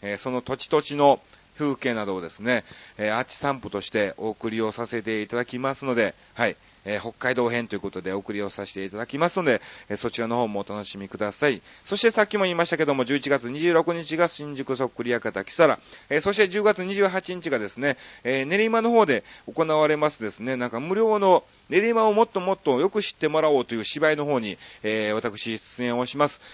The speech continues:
えー、そして、えー、出演というかもうほとんど、えー、台本も書いて、えー、脚本もしつつ、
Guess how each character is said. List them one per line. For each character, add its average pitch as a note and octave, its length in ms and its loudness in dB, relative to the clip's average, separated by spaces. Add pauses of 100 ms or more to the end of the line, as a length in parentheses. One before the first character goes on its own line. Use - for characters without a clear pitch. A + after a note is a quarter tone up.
(120)
え D#3 200 6
ー、 - 20 0
そ G#3 140 2
し - 80 -6
て、 A3 260 12
え C#3 100 2
ー、 - 40 0
出 - 260 0
演 A3+ 140 4
と F3 80 2
い D#3+ 40 6
う C#3+ 40 0
か B2+ 180 6
も C3 120 0
う - 20 -4
ほ E3+ 100 -2
と A#3+ 160 10
ん G#3+ 60 4
ど、 B2+ 260 10
え C3 140 8
ー、 A#2 80 4
台 F#3 240 10
本 G3+ 200 6
も C#3+ 300 8
書 F3 100 8
い C#3+ 60 4
て、 A2 240 4 (220)
え A#2 80 0
ー、 B2 40 -2
脚 F3 300 0
本 F3+ 180 8
も C3+ 160 10
し - 120 0
つ - 100 -16
つ、 A#2 320 6